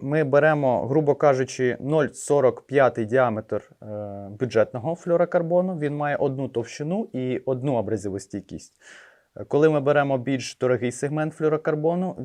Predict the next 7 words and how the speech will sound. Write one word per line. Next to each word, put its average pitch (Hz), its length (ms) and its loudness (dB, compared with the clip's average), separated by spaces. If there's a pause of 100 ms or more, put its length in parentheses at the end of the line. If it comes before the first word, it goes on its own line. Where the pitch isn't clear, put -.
він 147 180 -2
має 127 280 0
мінімальну 135 640 -2
розтяжимість, 117 800 -2
і 131 140 -4
ми 139 180 -4
можемо 131 540 -4